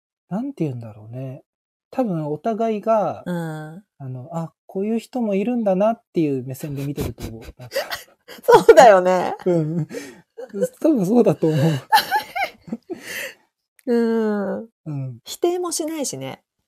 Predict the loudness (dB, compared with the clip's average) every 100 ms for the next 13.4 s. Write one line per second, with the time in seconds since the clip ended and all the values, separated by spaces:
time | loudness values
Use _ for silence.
0 | _ _ -2 0 2 0 0 -4 -4 -2
1 | 2 0 0 0 0 -2 -8 -12 -14 -18
2 | -12 -6 -2 -2 -2 -4 -6 -8 -12 _
3 | -12 -10 -10 -10 -4 -2 -2 -2 -6 -12
4 | -16 -14 -14 -14 -4 0 2 4 2 0
5 | -6 -8 -6 -6 -8 -10 -12 -12 -14 -16
6 | -20 -20 -20 -18 -8 -6 -4 -6 -10 -14
7 | -16 -18 -20 _ _ -20 -20 -20 -20 -20
8 | -20 -20 _ _ _ _ _ _ _ -18
9 | -16 -16 -18 -16 -14 -14 _ _ _ -4
10 | -4 -4 -6 -6 -8 -8 -6 -6 -4 -4
11 | -4 -6 -8 -10 -10 -12 -12 -10 -10 -10
12 | -10 -10 -10 -12 -14 _ _ _ _ _
13 | _ _ -16